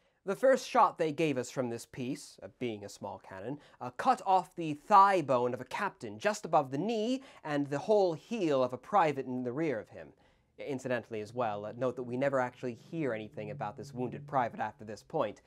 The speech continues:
Uh, after the rebels return a hot fire and push the British back,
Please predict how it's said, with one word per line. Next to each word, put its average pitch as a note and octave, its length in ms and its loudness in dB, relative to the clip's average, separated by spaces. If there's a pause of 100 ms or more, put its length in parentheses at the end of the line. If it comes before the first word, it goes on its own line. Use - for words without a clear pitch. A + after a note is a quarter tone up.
(280)
Uh, A#2 100 -8 (160)
after F#3+ 260 2
the E3+ 100 2
rebels E3 360 6
return G3+ 400 6
a G3 80 6
hot F#3 260 4
fire F#3 360 4
and C3+ 200 -2
push B3+ 220 4
the - 80 -8
British F#3 260 2
back, D#3+ 320 2